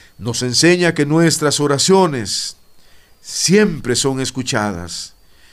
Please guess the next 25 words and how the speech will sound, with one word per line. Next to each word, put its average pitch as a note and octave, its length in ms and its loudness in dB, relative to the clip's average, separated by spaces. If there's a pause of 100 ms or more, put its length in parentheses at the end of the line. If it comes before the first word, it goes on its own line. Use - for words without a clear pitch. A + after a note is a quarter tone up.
(340)
y C#3+ 100 -4
que D3 200 2
el C#3 80 2
Señor E3 480 2
tiene F3 320 2
el D#3 180 0
tiempo G#3+ 460 0
señalado D#3+ 720 2
para C#3 220 -2
respondernos D3 1000 0 (600)
y A#2+ 100 -2
cambiar A#2+ 680 0
nuestros A#2 720 -6
peros G#3 840 0 (640)
en A2 160 -6
maravillosas G#2+ 760 -2
bendiciones. F2 960 -10 (420)
Después C#3 400 0
de D3+ 240 4
esto, E3 420 0 (640)
que A2 140 -10
se A2+ 180 0
abra D#3+ 340 4
nuestra D3 360 -2
boca C#3 580 -2